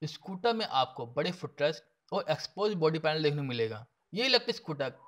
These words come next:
काफ़ी feature loaded होगा। इसके अंदर आपको दस पॉइंट दो inch का टीएफ़टी डिस्प्ले मिलेगा, जिसके अंदर Bluetooth connectivity, traction control, multiple riding मोड जैसे कई सारे feature मिलेंगे। इस scooter के अंदर जो charger होगा वो दो पॉइंट तीन kilowatt का होगा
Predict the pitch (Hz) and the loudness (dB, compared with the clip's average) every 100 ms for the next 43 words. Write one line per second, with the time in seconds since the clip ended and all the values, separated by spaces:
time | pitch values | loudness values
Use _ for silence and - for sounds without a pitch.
0 | - 156 170 240 - 190 196 165 156 143 | -2 2 2 0 -6 -2 0 2 2 0
1 | 117 113 110 _ - 143 - - 147 156 | -2 -4 -6 _ -14 -12 -10 -10 -6 0
2 | 143 135 135 135 175 147 185 196 147 190 | 0 0 -6 -6 -8 -6 -2 -2 -2 -6
3 | - 170 160 196 175 160 185 165 139 135 | -6 -8 -8 -6 -6 -6 -6 -6 -4 -2
4 | 202 175 - 190 143 127 113 120 139 147 | -2 -4 -8 -8 -6 -6 -8 -6 -6 -6
5 | 160 135 120 139 131 135 139 143 _ - | -6 -6 -6 -8 -10 -8 -10 -10 _ 0
6 | 147 180 165 120 117 127 127 135 - _ | 0 0 -4 -4 -4 -8 -8 -8 -14 _
7 | _ _ - 143 147 170 175 170 156 165 | _ _ -4 -2 -2 -2 2 4 4 2
8 | 156 175 160 156 170 165 175 160 190 180 | 0 2 0 0 -4 -4 -4 -6 -6 -6
9 | 123 113 113 117 _ - 208 - - - | -6 -6 -10 -14 _ -6 -4 -4 -8 -4
10 | 190 196 - 143 139 143 147 139 127 135 | -2 -2 -2 -4 -2 -2 0 4 4 4
11 | 123 117 120 117 151 143 156 180 165 151 | 0 0 0 -2 -2 -2 -2 -2 2 4
12 | 135 - 131 139 | 2 -4 -4 2